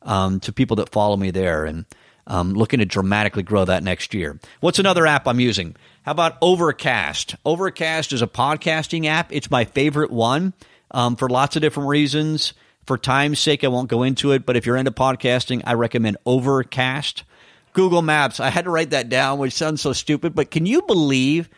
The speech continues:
how much you use that app, Google Maps? And maybe it's just me 'cause I travel so much, but I use that. It, it's free, and I would pay twenty dollars a month for that app. I'd probably pay thirty dollars a month for that app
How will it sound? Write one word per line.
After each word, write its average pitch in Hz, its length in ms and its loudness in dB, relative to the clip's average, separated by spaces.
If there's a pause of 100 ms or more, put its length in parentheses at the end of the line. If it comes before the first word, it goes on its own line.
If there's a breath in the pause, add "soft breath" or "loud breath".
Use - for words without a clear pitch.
(140 soft breath)
how 160 120 0
much 160 300 -2
you 151 60 2
use 127 360 0
that 113 200 0
app, 98 320 -2 (260)
Google 139 260 2
Maps? 110 360 -2
And 143 100 -4
maybe 302 240 0
it's - 120 2
just 143 200 -2
me 127 220 0
'cause 127 140 -6
I 113 40 0
travel 113 400 -2
so 143 160 -4
much, 156 400 -4 (560 soft breath)
but 151 300 2
I 175 140 2
use 226 280 0
that. 180 240 0
It, 180 220 0
it's 156 180 0
free, 180 800 -2
and 156 120 2
I 160 160 0
would 190 220 0
pay 165 160 0
twenty 180 500 -2
dollars 156 380 2
a - 20 0
month 135 260 -2
for 120 120 -4
that 98 180 -2
app. - 300 -10 (100)
I'd 208 240 -2
probably 202 300 -2
pay 185 240 0
thirty 214 520 2
dollars 123 380 2
a 104 60 -4
month 92 220 -4
for 107 120 -6
that 87 160 -2
app - 280 -12